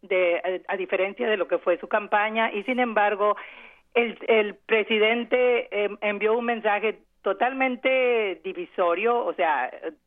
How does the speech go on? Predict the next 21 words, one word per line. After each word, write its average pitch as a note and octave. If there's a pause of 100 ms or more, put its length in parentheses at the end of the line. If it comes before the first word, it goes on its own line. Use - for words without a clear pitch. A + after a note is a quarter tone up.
(120)
parecía G#3 (140)
un G#3
mensaje G#3
de F#3
campaña, E3 (540)
eh, G#3
enfocado G#3+
y A#3
dirigido A3 (120)
básicamente G3
a E3
sus E3+
seguidores, E3 (460)
un G#3
mensaje, G#3
eh, F3
donde F#3 (200)
criticó G3+
y F3+
hasta E3
humilló F3